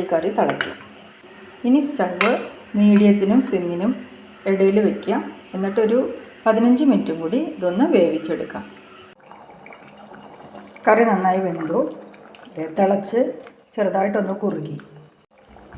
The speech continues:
ഈ സമയത്ത് കറിയുടെ ഉപ്പൊക്കെ ഒന്ന് നോക്കാം. ഉപ്പ് പോരാന്നുണ്ടെങ്കിൽ ചേർത്ത് കൊടുക്കണം. ഇനി ഇതിലേക്ക് ഉള്ളി മൂപ്പിക്കാം.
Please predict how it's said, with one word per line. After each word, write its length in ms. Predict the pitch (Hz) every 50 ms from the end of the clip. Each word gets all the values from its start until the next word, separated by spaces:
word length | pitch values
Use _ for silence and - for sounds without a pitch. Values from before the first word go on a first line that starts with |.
| - - - - - - - - - - - - - - - - - - - - - - - _ _ - - - _ _ _ _ _ _ _ _ _ _ _ _ _ _ - 240
ഈ 40 | 247 240 -
സമയത്ത് 420 | 254 214 202 190 180 180 - 196 214 277 302 - -
കറിയുടെ 340 | - 208 196 196 190 190 202 196
ഉപ്പൊക്കെ 280 | 196 196 202 190 180 196 180
ഒന്ന് 100 | 180 180 180
നോക്കാം. 380 | 175 160 147 151 - 180 233 262 262 - - - -
ഉപ്പ് 160 | 208 202 214 208 208
പോരാന്നുണ്ടെങ്കിൽ 600 | 208 190 180 175 175 175 180 180 165 165 185 233 -
ചേർത്ത് 260 | 240 175 - - - 151
കൊടുക്കണം. 340 | 151 - - - - 143 - - - - - - - - _ _ _ - 247
ഇനി 140 | 247 269 381 - - - - -
ഇതിലേക്ക് 400 | 196 175 180 175 170 175 - - 381 370 - - 214
ഉള്ളി 180 | 208 196 180 175 175
മൂപ്പിക്കാം. 380 | 175 - 160 147 - 156 -